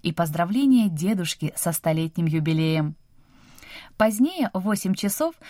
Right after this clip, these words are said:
около ста тысяч фейерверков зажгут небо над пляжем Кваннали.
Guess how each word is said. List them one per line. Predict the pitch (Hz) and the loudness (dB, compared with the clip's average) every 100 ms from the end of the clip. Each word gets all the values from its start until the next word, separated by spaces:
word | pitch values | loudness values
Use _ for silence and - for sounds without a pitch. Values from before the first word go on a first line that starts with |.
| - - | -18 -4
около | 339 330 302 | 0 0 0
ста | 285 - 294 349 | -6 -2 -2 -2
тысяч | - 277 247 208 - | 0 0 0 -4 -2
фейерверков | 208 196 185 214 285 - 170 - | 0 2 0 -2 -2 -4 -6 -4
зажгут | 170 180 190 165 190 247 190 | -2 0 0 -2 -4 -2 0
небо | 180 233 196 170 | 2 2 2 -2
над | 165 170 - | 0 -2 -2
пляжем | 175 170 175 170 - | -2 0 0 -2 -6
Кваннали. | - 170 170 170 165 165 160 | -4 -2 0 0 0 0 -4